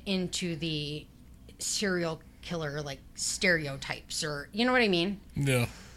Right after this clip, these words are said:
Speaker 1: So, um, you know, they say a lot of serial killers f-,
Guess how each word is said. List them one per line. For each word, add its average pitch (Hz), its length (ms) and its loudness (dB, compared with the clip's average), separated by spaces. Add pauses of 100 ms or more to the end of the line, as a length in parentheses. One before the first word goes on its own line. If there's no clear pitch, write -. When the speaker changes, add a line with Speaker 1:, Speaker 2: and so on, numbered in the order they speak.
(200)
Speaker 1:
So, 240 580 8
um, 180 460 4 (760)
you 240 120 0
know, 220 120 2
they 202 140 0
say 208 160 0
a 196 60 0
lot 185 120 2
of 185 80 -4
serial 180 300 -2
killers 170 420 -6
f-, - 140 -16